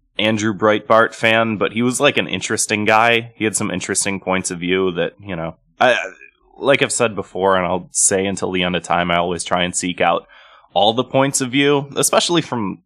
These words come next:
smart people, 'cause, and I don't even know if he was necessarily smart,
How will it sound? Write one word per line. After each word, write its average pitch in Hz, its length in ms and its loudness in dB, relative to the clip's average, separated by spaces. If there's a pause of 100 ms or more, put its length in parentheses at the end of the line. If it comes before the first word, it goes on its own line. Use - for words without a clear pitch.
smart - 480 0
people, 95 360 0
'cause, 92 480 -4 (760)
and - 80 -2
I 131 80 6
don't 135 140 4
even 113 180 0
know 107 140 6
if - 100 -2
he 110 100 -2
was 98 160 -2
necessarily 92 640 0
smart, 98 720 0